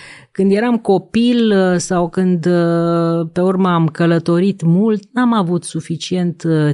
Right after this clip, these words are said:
timp și nici nu-mi veneau în cap destule întrebări pe care aș fi vrut să-i le pun ca să mă dumiresc, să aflu mai multe. Și am tras-o de limbă, am vorbit mult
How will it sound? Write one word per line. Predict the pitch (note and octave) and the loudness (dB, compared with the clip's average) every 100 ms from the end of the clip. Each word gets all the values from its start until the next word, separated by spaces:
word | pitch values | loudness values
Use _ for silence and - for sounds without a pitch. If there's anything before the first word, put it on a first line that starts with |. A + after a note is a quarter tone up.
| D3 | -2
timp | E3+ F#3+ G#3+ | -2 0 -2
și | - - | -4 -2
nici | G3+ A3+ | -2 0
nu-mi | G#3+ G3 | 0 0
veneau | E3 E3 F#3 F3 | 0 -2 -2 -4
în | |
cap | D3 E3+ F#3 _ - - - - - | -4 -6 -8 _ -20 -20 -20 -20 -4
destule | D#3 D3+ - F#3 | -2 -2 0 2
întrebări | F3+ D#3 D#3 C#3 D3 D#3+ E3 - - | 2 2 0 2 2 2 0 -4 -8
pe | - | -4
care | D#3 D#3+ D3+ D3+ D3 - - | -2 0 0 0 -2 -4 -4
aș | C3+ | -4
fi | - | -2
vrut | C3+ D3+ E3 | 0 0 -2
să-i | - D3+ | 0 0
le | C#3 C3+ | 0 -2
pun | - D3+ D#3 D#3+ D3 - - - _ - - | -4 -2 2 2 0 -8 -20 -20 _ -12 -4
ca | D3+ | -2
să | B2+ D3+ | 2 4
mă | D3 | 4
dumiresc, | C3 D3 D3+ D3+ E3+ E3 - | 4 4 6 4 2 0 -8
să | - D3+ | -4 -2
aflu | D3 D3 D3+ | -2 0 0
mai | C#3+ C#3 | 2 2
multe. | C#3 C3 B2 C#3 | 2 0 -2 -8
Și | - - F3 E3 E3 - - - - - - | -8 -4 -2 -2 -4 -12 -20 -20 -20 -20 -4
am | F#3 G3+ | 0 0
tras-o | A3 C#4 B3+ | 0 -2 0
de | G#3+ F#3 | 0 2
limbă, | F#3 G#3+ A3 F#3+ | 2 2 2 2
am | F3+ F3 | 2 2
vorbit | E3 D#3+ F#3 G3 | 2 0 0 0
mult | F3+ F3 F#3 D3+ | 2 4 2 0